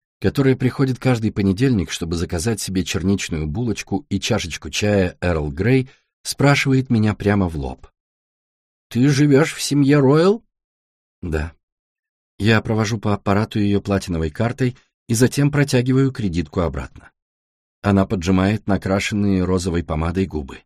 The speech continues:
«Не самая лучшая среда для юной леди». Лучшего дома у меня не было. Мои щеки горят,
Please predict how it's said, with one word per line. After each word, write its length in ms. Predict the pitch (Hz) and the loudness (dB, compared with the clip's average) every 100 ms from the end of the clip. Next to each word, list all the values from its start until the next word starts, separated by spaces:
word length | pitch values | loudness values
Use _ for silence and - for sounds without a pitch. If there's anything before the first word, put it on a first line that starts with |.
| _ _ _ _ _ _ _ _ | _ _ _ _ _ _ _ _
«Не 120 | 165 165 | -6 -6
самая 440 | - 190 190 208 | -2 0 0 0
лучшая 480 | 208 131 - 95 101 | 2 0 0 -2 -2
среда 460 | - 87 92 123 | -2 -4 -2 0
для 200 | 117 107 | 0 0
юной 420 | 101 98 101 92 85 | 2 2 2 2 -2
леди». 460 | 67 67 65 - _ _ _ _ _ _ _ _ 107 | -4 -8 -10 -16 _ _ _ _ _ _ _ _ -6
Лучшего 380 | 101 - 113 | -4 -2 -4
дома 260 | 110 113 117 | -2 0 2
у 40 | |
меня 200 | 117 123 | 2 2
не 160 | 123 120 | 2 2
было. 240 | 131 90 - _ _ _ _ _ _ _ - | 0 -4 -10 _ _ _ _ _ _ _ -4
Мои 200 | 98 107 | 2 2
щеки 360 | 95 - 101 95 | 2 -2 -2 -2
горят, 480 | 92 87 71 _ | -2 -2 -4 _